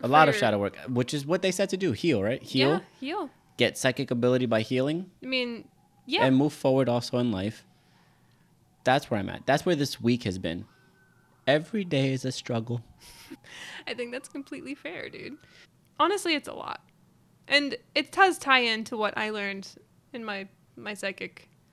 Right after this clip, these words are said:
Speaker 2: journeys
Speaker 1: I think
Speaker 2: so
Speaker 1: what
Speaker 2: far.
Speaker 1: also is big for me is,
Speaker 2: Yeah.
Speaker 1: though this is, like, sort of progression for me, right? It's like, "Oh, you're, you're progressing in your own way." It's not progressing like you're fucking progressing.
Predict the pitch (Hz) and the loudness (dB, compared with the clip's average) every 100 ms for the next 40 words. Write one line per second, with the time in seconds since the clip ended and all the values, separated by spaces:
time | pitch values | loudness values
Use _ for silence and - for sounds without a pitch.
0 | _ - - _ - 180 - - 139 143 | _ -20 -20 _ -8 -6 -8 2 2 2
1 | 208 - 147 151 127 131 - 139 131 120 | -4 -2 -2 0 0 0 -2 -4 -2 -4
2 | 104 _ - 98 110 117 139 135 147 123 | -8 _ -4 -2 -2 -6 -6 -6 -4 -4
3 | 113 80 - 127 113 139 160 170 170 143 | -4 -6 -8 -8 0 2 2 0 -4 -2
4 | 117 - - 98 101 - 127 98 87 - | -2 -4 -4 -4 -4 -4 -4 -2 -2 -2
5 | 120 - 156 165 131 135 135 156 208 151 | -8 -4 -2 0 -2 -2 -4 -6 -4 -2
6 | 127 139 131 131 143 - - 147 135 120 | -2 -4 -4 -6 -8 -8 -6 0 2 2
7 | 127 123 113 110 127 156 131 113 120 - | 0 0 2 0 0 0 2 0 -2 -10
8 | - - 143 196 226 214 151 165 190 151 | -20 -12 -6 -2 -2 0 2 0 2 0
9 | - 120 147 175 143 120 104 107 95 90 | 0 2 2 2 -2 -2 -4 -2 -2 -4
10 | 104 123 160 | -4 -8 -8